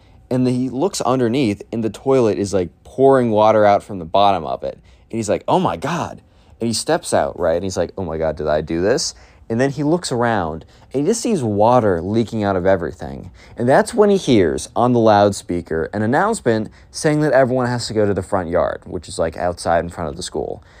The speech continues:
So after that, like, thirty seconds after, he sees all these teachers filing out their students in a single file line. He sees puddles of water forming everywhere, and he just does not make the connection with what Gene just did, right?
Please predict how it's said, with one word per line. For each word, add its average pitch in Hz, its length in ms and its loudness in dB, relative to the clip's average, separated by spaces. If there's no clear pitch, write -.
So - 220 4
after 165 380 2
that, 98 260 4
like, 101 160 -4
thirty 143 160 0
seconds 120 320 -4
after, 92 320 2
he 107 100 -10
sees 107 260 -6
all 123 180 4
these 135 160 -4
teachers 104 500 -6
filing 127 500 2
out 110 180 0
their 101 140 -2
students 101 420 0
in 95 80 -4
a 90 60 -6
single 101 280 -2
file 92 360 4
line. 95 560 0
He - 140 -10
sees 101 300 -2
puddles 117 440 2
of 107 100 0
water 95 380 4
forming 98 460 -4
everywhere, 92 680 2
and 117 180 -2
he 165 120 -4
just 190 220 -2
does 143 140 -4
not 143 180 0
make 127 160 -2
the 117 80 -4
connection 104 540 -4
with 92 220 -2
what 90 260 -2
Gene 85 260 -10
just 73 240 -12
did, 65 260 -10
right? 98 260 2